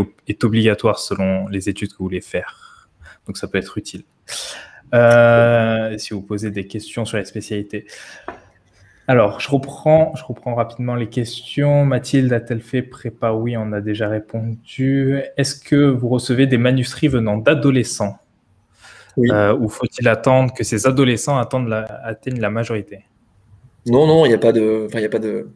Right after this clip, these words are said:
Speaker 2: limite d'âge, entre guillemets, même si, euh, ce qu'il faut savoir quand même, c'est que le droit d'auteur, c'est un statut de salariat, et que donc, euh, c'est notamment extrêmement encadré pour les personnes mineures.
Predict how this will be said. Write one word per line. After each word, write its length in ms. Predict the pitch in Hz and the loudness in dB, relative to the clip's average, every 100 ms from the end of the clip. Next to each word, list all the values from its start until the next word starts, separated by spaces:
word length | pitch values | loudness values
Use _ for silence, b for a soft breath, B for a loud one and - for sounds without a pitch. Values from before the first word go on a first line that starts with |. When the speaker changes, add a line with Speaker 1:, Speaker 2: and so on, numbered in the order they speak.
| _ _ _ | _ _ _
Speaker 2:
limite 260 | 117 110 110 | -6 -4 2
d'âge, 200 | 131 135 | 2 2
entre 160 | 113 | -2
guillemets, 220 | 113 123 131 B B B | -6 -6 -6 B B B
même 140 | 113 117 | -2 0
si, 400 | - 139 143 120 | -2 2 4 6
euh, 240 | 95 92 - B B | 4 2 -2 B B
ce 100 | - | -10
qu'il 80 | - | -6
faut 80 | 120 | -2
savoir 220 | 135 135 | 0 2
quand 140 | 135 135 | 2 0
même, 140 | 143 | 0
c'est 120 | 143 | -4
que 100 | - | -6
le 120 | 117 | -4
droit 160 | 113 117 | 0 2
d'auteur, 340 | 123 120 131 | 2 2 0
c'est 120 | 135 110 | 0 -4
un 60 | |
statut 220 | 113 110 - | -8 -12 -8
de 40 | |
salariat, 420 | - 113 113 127 - - - - - - | -2 0 0 -2 -4 -14 -16 -16 -18 -14
et 80 | |
que 80 | 113 | -8
donc, 260 | 113 120 123 | -6 -6 -6
euh, 420 | 107 104 104 104 | -4 -4 -4 -6
c'est 200 | - 110 | -6 -4
notamment 400 | 113 117 120 123 | -2 0 0 0
extrêmement 380 | 120 - 117 110 | -2 -6 -4 -4
encadré 340 | 110 101 131 | -4 0 0
pour 100 | 135 | 0
les 80 | 104 | -4
personnes 280 | 101 - 117 | -6 -6 -8
mineures. 320 | 117 117 - | -4 -4 -6